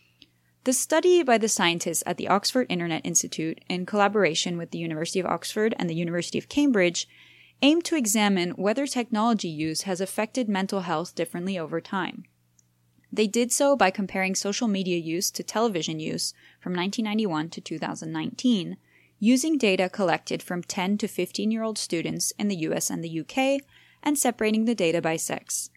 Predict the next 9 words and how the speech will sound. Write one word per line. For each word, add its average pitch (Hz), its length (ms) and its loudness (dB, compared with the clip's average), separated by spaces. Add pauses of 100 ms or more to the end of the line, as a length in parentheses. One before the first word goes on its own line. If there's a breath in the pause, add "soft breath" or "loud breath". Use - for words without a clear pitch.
(680)
The 220 120 0
surveys 349 520 2
included 214 500 4
well-being 190 680 2
measures 185 540 -4
like 165 240 -2
loneliness 226 640 2
and 185 140 -2
self-esteem, 180 720 0